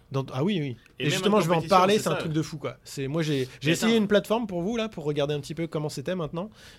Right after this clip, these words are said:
Speaker 1: C'est un truc de malade. Je vais, je vais vous donner les détails, c'est un truc de fou. Le dernier élément que je vois dans cette triche, c'est ce que j'appelle, moi, la... la triche sociale. Parce que, en fait, euh, dans les jeux maintenant, par exemple,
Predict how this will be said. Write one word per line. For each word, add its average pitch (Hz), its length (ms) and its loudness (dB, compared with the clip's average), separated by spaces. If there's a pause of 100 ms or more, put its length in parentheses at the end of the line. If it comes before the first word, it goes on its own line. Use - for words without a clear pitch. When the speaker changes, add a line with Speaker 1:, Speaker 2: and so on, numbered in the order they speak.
Speaker 1:
C'est - 160 -6
un 131 120 -2
truc 147 160 -8
de 135 60 -4
malade. 117 240 -4 (140)
Je - 160 -12
vais, 107 440 -8
je 110 120 -12
vais 131 100 0
vous 135 100 -4
donner 143 200 -4
les 143 80 0
détails, 139 280 -6
c'est 143 100 -10
un 123 60 -6
truc 143 160 -12
de 123 100 -4
fou. 185 220 -12 (460)
Le 151 100 2
dernier 226 320 4
élément 208 300 2
que 170 200 0
je 143 80 -4
vois 175 140 2
dans 165 100 0
cette 160 200 -4
triche, - 220 -4
c'est 190 80 -2
ce - 60 -8
que 175 80 -6
j'appelle, 180 300 -2
moi, 196 120 -2
la... 127 380 -2 (380)
la 139 100 -2
triche 208 300 -4
sociale. 175 540 -4 (380)
Parce 131 200 -8
que, 147 160 0
en 143 100 0
fait, 214 260 -4
euh, 113 320 -2
dans 131 220 -2
les 156 140 2
jeux 208 120 0
maintenant, 214 300 0
par 165 140 0
exemple, 202 360 -2